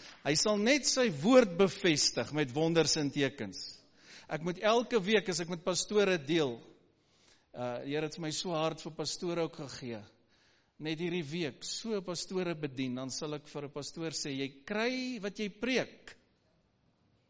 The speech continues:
En hier kom die Here en hy sê,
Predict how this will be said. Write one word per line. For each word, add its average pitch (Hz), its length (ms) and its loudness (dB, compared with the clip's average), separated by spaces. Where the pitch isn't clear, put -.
En 151 120 -6
hier 202 160 0
kom 262 200 4
die 240 180 6
Here 254 240 8
en 220 100 4
hy 214 100 2
sê, 214 320 2